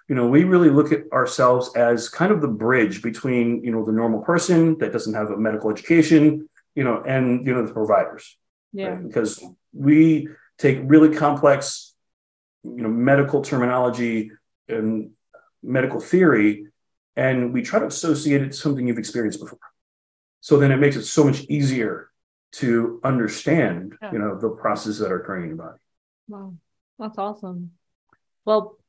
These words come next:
Speaker 2: Benjamin, this has been very eye-opening. Thank you very much. Where
Speaker 1: Yeah.
Speaker 2: can my listeners find you if they want to follow you on social media or they want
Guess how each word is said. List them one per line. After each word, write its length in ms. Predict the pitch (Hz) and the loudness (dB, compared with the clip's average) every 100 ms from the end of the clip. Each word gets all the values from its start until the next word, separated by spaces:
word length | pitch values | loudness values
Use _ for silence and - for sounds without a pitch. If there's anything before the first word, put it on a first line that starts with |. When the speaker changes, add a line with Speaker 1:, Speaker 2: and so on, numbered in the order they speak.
| - | 0
Speaker 2:
Benjamin, 300 | 240 240 220 | 2 2 2
this 140 | 240 | 0
has 100 | 294 | -2
been 300 | 254 240 214 | -2 0 0
very 260 | 185 214 247 | 2 2 2
eye-opening. 720 | 214 220 208 208 202 208 220 | 2 2 2 0 -4 -4 -2
Thank 240 | 220 220 | 0 0
you 160 | 240 233 | 0 0
very 260 | 208 202 240 | 2 2 2
much. 460 | 202 202 220 - - _ _ - | 2 0 -4 -12 -20 _ _ 0
Where 420 | 240 277 294 320 | 4 6 4 2
Speaker 1:
Yeah. 120 | 359 339 | -2 -2
Speaker 2:
can 200 | 277 262 | -2 0
my 180 | 262 | 2
listeners 500 | 262 262 262 254 247 | 2 -2 -4 -4 -4
find 360 | - 226 262 240 | 0 0 0 0
you 120 | 190 | -2
if 80 | 180 | -2
they 100 | 190 | -2
want 160 | 190 190 | -2 -2
to 60 | |
follow 220 | 190 196 | 0 2
you 100 | 196 185 | 2 -2
on 140 | 180 | -6
social 320 | 175 190 196 | -4 -4 -2
media 360 | 196 233 233 220 | -2 0 0 0
or 140 | 196 | -2
they 140 | 180 180 | -2 -4
want 340 | 175 175 - | -4 -6 -10